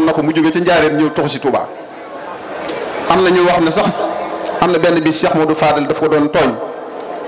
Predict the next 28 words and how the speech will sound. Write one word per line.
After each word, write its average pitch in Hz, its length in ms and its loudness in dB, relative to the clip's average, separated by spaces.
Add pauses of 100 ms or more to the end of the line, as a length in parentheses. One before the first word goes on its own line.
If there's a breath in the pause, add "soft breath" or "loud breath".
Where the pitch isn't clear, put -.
(600)
ngir 170 300 4
bëgg 190 280 2
mu 175 120 2
ñëw, 156 180 2 (540)
ba 135 140 4
tax - 200 0
mu 170 100 2
ne 170 100 2
ko, 165 100 2
"Damaa 175 340 2
amoon 165 320 2 (360)
peppum 202 340 2
saaño 170 340 4
moo 165 220 2
xamante 156 280 0
ne 139 160 0 (960)
damaa 170 240 4
bëggoon 170 280 2
ñu 160 80 2
toggal 151 280 2
ma 156 80 0
ko 156 80 -2
fii 170 180 -2
ci 156 80 -4
Touba, 120 300 2 (720)
ngir 147 180 2
bëgg 165 200 2
rek 156 160 2